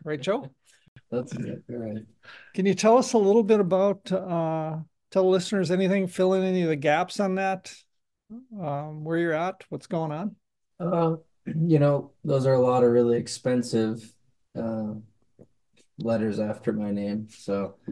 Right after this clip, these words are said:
Speaker 2: all in all, it's, uh, that's cool. And, um, yeah, I think one of the biggest things that, uh, wasn't talked about is that I have a wife and three kids.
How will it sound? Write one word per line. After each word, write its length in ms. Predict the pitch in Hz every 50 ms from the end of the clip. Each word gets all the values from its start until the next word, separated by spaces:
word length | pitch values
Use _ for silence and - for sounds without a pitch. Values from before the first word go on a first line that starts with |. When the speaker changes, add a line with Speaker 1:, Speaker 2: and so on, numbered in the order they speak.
| - - _ _ _ - - - _ _ _ _
Speaker 2:
all 200 | - 117 110 104
in 120 | 101 101 98
all, 220 | 98 95 92 95
it's, 260 | 92 92 - - -
uh, 300 | 95 92 90 87 - - 104 - - - _ _ _ _ _ _ _ _ _ _ _ _ _ _ -
that's 280 | 120 110 101 95 - -
cool. 500 | - 113 107 101 101 98 101 101 107 - _ _ -
And, 480 | 90 95 95 95 95 95 95 95 101
um, 460 | 95 95 95 92 95 98 107 117 113 - _ _ _ _ _
yeah, 180 | 101 110 104 -
I 120 | - -
think 260 | - 123 120 113 -
one 180 | 104 104 107 104
of 100 | 98 95
the 60 | 92
biggest 400 | 95 98 101 104 110 95 - -
things 280 | 95 92 92 92 90 92
that, 320 | 92 90 87 85 - - _ 95
uh, 280 | 90 87 87 87 90
wasn't 280 | 92 92 87 87 85 -
talked 260 | 95 90 82 - -
about 300 | 90 90 87 85 85 85
is 140 | 85 87 90
that 220 | 85 82 82 85
I 40 | 85
have 100 | 87 87
a 60 | 87
wife 340 | 82 82 80 82 85 82 -
and 160 | 80 82 82
three 160 | - - -
kids. 400 | - - 85 80 - 202 - _